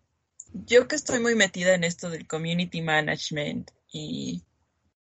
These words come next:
todas estas cosas de campañas online,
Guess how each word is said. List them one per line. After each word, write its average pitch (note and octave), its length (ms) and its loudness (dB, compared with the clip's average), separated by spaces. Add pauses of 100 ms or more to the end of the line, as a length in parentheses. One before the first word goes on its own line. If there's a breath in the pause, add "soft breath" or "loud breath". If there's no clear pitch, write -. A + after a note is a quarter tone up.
(340)
todas F3+ 480 6
estas F3+ 360 -2
cosas A3+ 640 2 (500)
de D3+ 560 0 (440)
campañas F3 920 4
online, D#3 680 -2